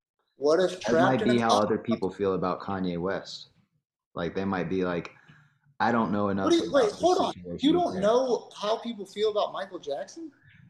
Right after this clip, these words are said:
Speaker 2: No, I don't know enough about, like, the fucking, I've never, what I'm saying is I've never, like, looked into all that shit with him. I also don't, like, listen to Michael
Speaker 1: Me neither.
Speaker 2: Jackson a ton.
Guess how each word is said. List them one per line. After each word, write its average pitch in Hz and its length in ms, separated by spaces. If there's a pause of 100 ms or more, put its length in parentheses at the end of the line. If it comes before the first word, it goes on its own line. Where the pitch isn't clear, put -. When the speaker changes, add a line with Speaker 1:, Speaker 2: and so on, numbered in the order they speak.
Speaker 2:
No, 123 300
I 117 80
don't 165 160
know 143 200
enough 120 260
about, 98 340
like, 95 260
the 92 440 (100)
fucking, 95 420 (220)
I've 143 180
never, 127 680 (680)
what 117 100
I'm 110 100
saying 117 280
is 95 120
I've 101 140
never, 117 260
like, 90 360 (260)
looked 104 320
into 87 500
all 87 140
that 82 180
shit - 300
with 76 160
him. 76 260 (520)
I 117 80
also 147 200
don't, 147 200
like, 113 420
listen 117 300
to 95 60
Michael 98 280
Speaker 1:
Me 311 80
neither. 233 140
Speaker 2:
Jackson - 240
a - 20
ton. - 260